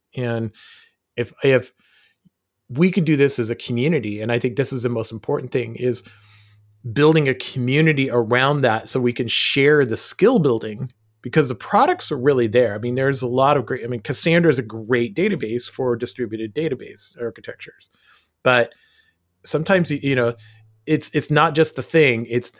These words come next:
how to do the thing. And that's where S R Es and people like that get involved. And that's why,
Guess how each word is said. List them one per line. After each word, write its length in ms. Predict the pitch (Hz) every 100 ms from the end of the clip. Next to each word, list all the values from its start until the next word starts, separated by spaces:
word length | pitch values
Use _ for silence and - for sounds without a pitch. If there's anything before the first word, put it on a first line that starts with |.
| _
how 240 | - 160
to 100 | 143
do 240 | 123 151 156
the 100 | 120
thing. 300 | - 113 107
And 100 | 110
that's 220 | 135 -
where 180 | 147 123
S 200 | 123 -
R 180 | 127 120
Es 500 | 113 113 110 110 110
and 220 | 104 98 _ _
people 260 | - 123 110
like 220 | 104 95
that 300 | 151 190 123
get 100 | 120
involved. 500 | 107 104 107 104 104
And 80 | 113
that's 240 | 127 -
why, 300 | 143 131 120